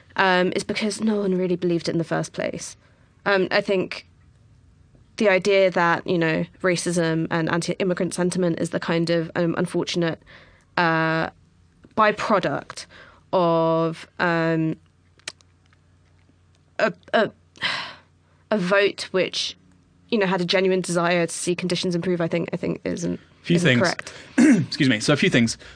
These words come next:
Speaker 2: On the Trump cabinet,
Speaker 1: Mm-hmm.
Speaker 2: again, it's about a coalition, right? So it has got people, looks like Mitt Romney is gonna be Secretary of State, even though he has no foreign policy experience. Um, but it's also got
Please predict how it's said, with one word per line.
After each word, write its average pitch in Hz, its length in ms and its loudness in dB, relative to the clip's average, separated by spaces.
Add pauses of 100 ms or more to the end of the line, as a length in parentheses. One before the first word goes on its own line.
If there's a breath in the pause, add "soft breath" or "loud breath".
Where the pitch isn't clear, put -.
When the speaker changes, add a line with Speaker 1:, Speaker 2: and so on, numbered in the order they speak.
(120)
Speaker 2:
On 180 120 6
the 175 80 4
Trump 160 420 2
cabinet, 127 420 2 (320)
Speaker 1:
Mm-hmm. 214 100 -2
Speaker 2:
again, 165 320 6
it's 123 140 0
about 127 200 4
a 127 40 -8
coalition, 131 580 4
right? 104 240 -2
So 143 160 2
it 139 80 2
has 170 240 4
got 139 220 -2
people, 139 320 2
looks 143 180 0
like 131 120 0
Mitt 139 140 4
Romney 131 300 4
is 117 100 0
gonna 123 160 0
be 117 120 0
Secretary 117 500 -2
of 110 300 -4 (400 soft breath)
State, 139 300 4
even 127 180 4
though 123 80 4
he 120 40 2
has 113 140 2
no 117 140 2
foreign 117 200 4
policy 117 300 2
experience. - 680 -2 (440 soft breath)
Um, 110 440 -4
but 160 100 2
it's 180 140 0
also 170 240 2
got 131 200 2